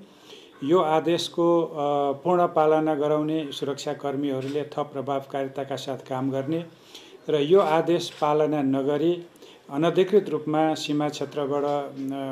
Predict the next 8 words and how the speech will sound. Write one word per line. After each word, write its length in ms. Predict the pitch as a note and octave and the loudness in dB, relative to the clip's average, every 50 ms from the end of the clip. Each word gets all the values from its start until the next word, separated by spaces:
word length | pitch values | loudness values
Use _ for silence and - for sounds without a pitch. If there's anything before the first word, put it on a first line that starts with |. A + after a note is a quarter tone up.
| C3 B2+ - | -8 -2 0
प्रवेश 380 | D#3 D3 C#3+ D3 C#3 C#3 - - | 2 2 2 2 0 0 -2 0
गर्ने 500 | C#3 C#3 C3+ C#3 D3 D#3+ E3+ F3 E3+ - - - - - - - - - - - | 0 0 2 2 2 2 2 0 -2 -8 -14 -20 -20 -20 -20 -20 -20 -20 -18 -14
व्यक्तिहरूलाई 840 | C#3 A2+ C3+ D3 C#3+ - - F3+ D#3+ D#3 D#3+ E3+ E3 E3+ E3+ F3 F#3+ G3 F#3+ - - - - - - - - - - - | -8 -4 -4 -4 -4 2 4 6 8 8 6 6 6 4 4 4 4 2 -2 -6 -14 -20 -20 -20 -20 -20 -20 -14 -4 -2
अर्थात् 480 | D#3 - - - E3 F#3 G3 G3 - D#3 | -2 -2 0 2 2 2 2 0 -2 -4
नेपालमा 580 | D3 D3+ D#3 - F3+ F3+ F3+ F3+ F3 F3 F3+ | -4 -4 0 2 2 4 4 2 0 -2 -4
प्रवेश 440 | F3+ F3+ D#3 D3+ D3+ D#3+ D#3 D#3 - | -4 -2 -2 -2 0 -2 -4 -4 -4
गरेका 300 | D#3 D#3 D#3 D3+ D#3 D3+ | -4 -2 -2 -2 -4 -4
विदेशीहरूलाई 1000 | D3 C3 C3 D3 C3+ D#3 D3+ - - D#3+ D3+ C#3 C3+ C#3+ C#3+ D3 D3+ D3+ D#3 E3 | -6 -6 -6 -6 -4 -4 -6 -6 -6 -8 -6 -6 -6 -6 -6 -6 -4 -4 -4 -6